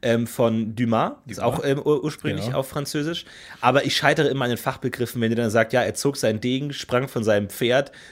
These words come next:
Speaker 1: sattelte den Sattel und,
Speaker 2: Ja.
Speaker 1: ähm, stritt
Speaker 2: Degen,
Speaker 1: sich seine
Speaker 2: Pferd und Sattel,
Speaker 1: Feder. Und
Speaker 2: alles
Speaker 1: denk mir,
Speaker 2: neue Wörter.
Speaker 1: forget it.
Speaker 2: Ja.
Speaker 1: <laughs> Alles, alles unbekannt. Mehr Verben. Ich kann viele
Speaker 2: Ja.
Speaker 1: Verben, aber ich kann nicht
Speaker 2: Ich kann bestimmte Verben. Hier eine Liste mit Wörtern, die ich kann.
Speaker 1: <laughs> Ah,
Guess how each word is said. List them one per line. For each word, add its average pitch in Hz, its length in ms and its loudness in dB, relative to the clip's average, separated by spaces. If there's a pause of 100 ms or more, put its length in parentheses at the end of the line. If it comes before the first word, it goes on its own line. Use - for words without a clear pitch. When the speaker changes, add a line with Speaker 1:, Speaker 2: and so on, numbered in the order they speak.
Speaker 1:
sattelte 151 480 0
den 120 180 2
Sattel 147 460 0 (280)
und, 117 420 -2
Speaker 2:
Ja. 120 120 4
Speaker 1:
ähm, 117 180 2
stritt 147 220 2
Speaker 2:
Degen, 185 120 4
Speaker 1:
sich 185 140 4
seine 147 140 6
Speaker 2:
Pferd 156 120 4
und 143 80 4
Sattel, 139 180 4
Speaker 1:
Feder. 139 160 6
Und 131 40 6
Speaker 2:
alles 151 140 6
Speaker 1:
denk 147 80 0
mir, 143 140 6
Speaker 2:
neue 147 200 6
Wörter. 123 320 6
Speaker 1:
forget 185 260 2
it. - 80 -8 (120)
Speaker 2:
Ja. 143 160 0
Speaker 1:
<laughs> 214 60 -4 (260)
Alles, - 580 0 (360)
alles 190 340 2
unbekannt. 185 560 -2 (320)
Mehr 185 320 4
Verben. 143 600 4 (160)
Ich - 160 -6
kann 185 240 2
viele 214 240 2
Speaker 2:
Ja. 147 60 2
Speaker 1:
Verben, 156 360 4
aber 139 140 2
ich 135 100 -6
kann 139 160 0
nicht 139 140 -6
Speaker 2:
Ich 123 80 -2
kann 151 180 4
bestimmte 147 380 2
Verben. 107 160 2
Hier 202 140 6
eine 165 80 0
Liste 180 300 2
mit 143 320 0
Wörtern, 151 220 6
die 131 60 4
ich 123 120 -2
kann. 107 280 0 (260)
Speaker 1:
<laughs> 226 500 -8
Ah, 170 180 4